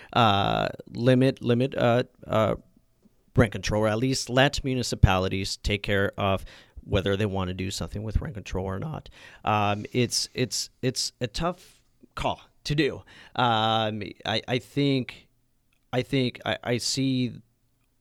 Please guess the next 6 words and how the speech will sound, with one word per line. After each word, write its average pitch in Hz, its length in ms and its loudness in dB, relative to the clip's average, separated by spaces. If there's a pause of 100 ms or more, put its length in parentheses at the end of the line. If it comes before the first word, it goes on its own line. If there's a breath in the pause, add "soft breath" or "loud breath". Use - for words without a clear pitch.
(480)
that 101 260 0 (140)
our 110 120 -4
community 107 460 -4
needs 123 320 -4
it. - 220 -6 (640 soft breath)
Um, 92 420 0